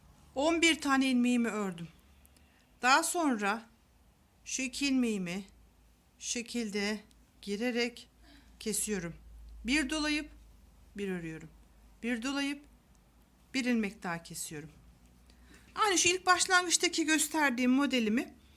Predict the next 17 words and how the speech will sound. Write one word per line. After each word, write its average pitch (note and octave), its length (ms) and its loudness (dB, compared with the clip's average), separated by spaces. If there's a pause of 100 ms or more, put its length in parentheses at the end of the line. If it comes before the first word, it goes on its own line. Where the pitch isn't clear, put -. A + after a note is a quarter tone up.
(240)
aralara C#4 400 2
uyguluyorum. F#3+ 680 -4 (300)
Daha F4 160 10
sonra E4+ 300 0
tekrar D4 540 0 (840)
başlangıçtaki C4+ 800 0
yaptığım C4 380 -2
gibi A3 180 -4
onun B3 260 2
üzerine G#3 560 -2 (640)
her G#4 200 4
seferinde C#4 760 2 (640)
Modellerimi D4+ 680 4
kaydırarak D4 760 0 (160)
örmeye D4 400 2
devam A3 360 0
ediyorum. E3 360 -8